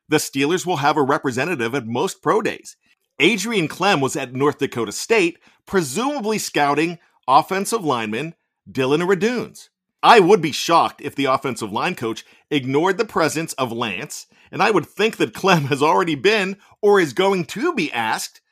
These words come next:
to report on that particular quarterback prospect. The last number one pick that they did not attend one for was Marquise Pouncey. Flashback to nineteen eighty-seven,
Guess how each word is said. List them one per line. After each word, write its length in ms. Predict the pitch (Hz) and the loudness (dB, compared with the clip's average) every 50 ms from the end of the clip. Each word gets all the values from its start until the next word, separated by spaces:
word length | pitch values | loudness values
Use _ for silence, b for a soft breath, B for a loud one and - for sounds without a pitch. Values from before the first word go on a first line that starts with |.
| _ _ _ _ _ _ - | _ _ _ _ _ _ -12
to 180 | - 226 254 269 | -10 -8 -6 -4
report 480 | 302 294 294 - 220 226 226 233 226 - - | -6 -6 -6 -4 0 2 2 2 0 -2 -2
on 420 | 147 143 143 147 170 196 226 170 135 | 0 0 2 2 0 -2 -2 0 2
that 200 | 151 170 - - | 2 2 2 0
particular 720 | - 156 151 - 131 117 - 123 113 104 110 135 147 - _ _ _ _ _ _ _ - | -4 -6 -4 -4 -4 -4 -4 -4 -6 -4 -4 -4 -4 -6 _ _ _ _ _ _ _ -8
quarterback 560 | - 131 131 120 123 110 131 135 147 - _ | -4 -4 -2 -2 -2 -2 -2 -4 -4 -6 _
prospect. 640 | - 170 160 180 208 - - - 143 110 82 - _ _ _ _ _ _ _ _ _ _ _ _ _ | -8 -6 -6 -4 -6 -8 -8 -8 -8 -10 -10 -12 _ _ _ _ _ _ _ _ _ _ _ _ _
The 120 | 131 135 | -4 -2
last 400 | 135 139 147 170 190 190 - - | 0 0 2 2 2 0 -2 -4
number 220 | 190 185 170 180 175 | -6 -2 -2 0 0
one 200 | 170 170 165 160 | 0 -2 -2 -4
pick 300 | - 160 160 156 - - | -4 -4 -4 -4 -4 -6
that 160 | 160 143 - | -6 -6 -4
they 100 | 160 151 | -4 -4
did 200 | 131 139 139 135 | -4 -4 -4 -2
not 240 | 139 143 147 170 175 | -2 -2 0 0 0
attend 520 | 175 170 - - 175 170 175 175 175 175 | -2 -4 -4 -2 0 0 2 2 0 0
one 260 | 175 180 180 185 190 | 2 2 2 2 0
for 520 | 190 - 185 190 190 196 202 208 202 - _ _ _ _ _ - | -2 -4 -4 -2 2 2 2 2 0 -4 _ _ _ _ _ -4
was 220 | 160 156 123 123 | -4 -4 -4 -2
Marquise 520 | 135 143 151 156 - - - 156 151 - | 0 2 2 2 0 -2 -4 -6 -4 -6
Pouncey. 640 | - - 156 156 165 180 165 - - 117 82 - _ _ _ _ _ _ _ _ _ _ - | -4 -2 0 0 0 0 -2 -4 -6 -8 -8 -10 _ _ _ _ _ _ _ _ _ _ -6
Flashback 460 | 254 262 240 - - 226 214 202 - | -4 -4 -4 -2 0 2 2 2 2
to 80 | - 170 | 0 0
nineteen 380 | 170 160 170 160 - 156 156 | 0 -2 -2 -4 -6 -6 -4
eighty-seven, 540 | 151 143 135 - - - 127 113 110 107 | -4 -4 -6 -8 -6 -6 -6 -6 -6 -8